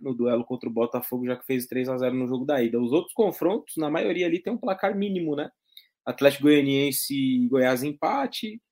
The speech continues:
São Paulo tem vantagem mínima, Galo tem vantagem mínima, Fluminense tem vantagem mínima, Atlético Paranaense tem vantagem mínima.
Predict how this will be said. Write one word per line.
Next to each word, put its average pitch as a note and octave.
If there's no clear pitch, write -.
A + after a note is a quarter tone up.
São C3+
Paulo D#3
tem D#3+
vantagem D3+
mínima, D#3+
Galo D3+
tem D3+
vantagem C#3+
mínima, D3
Fluminense C#3+
tem D3
vantagem C3+
mínima, C#3+
Atlético C#3
Paranaense C3+
tem C3+
vantagem B2+
mínima. C#3